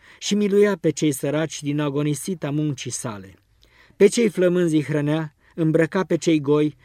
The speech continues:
și primea pe străini, asemenea se arăta apărător văduvelor, tată orfanilor și celor nenorociți mângâietor și prin cuvânt și prin faptă.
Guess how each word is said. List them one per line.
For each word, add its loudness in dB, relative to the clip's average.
și -4
primea 0
pe -2
străini, 2
asemenea -2
se -6
arăta -4
apărător -4
văduvelor, -2
tată -2
orfanilor -2
și -10
celor 2
nenorociți -2
mângâietor -2
și -4
prin -2
cuvânt -2
și 0
prin -6
faptă. -14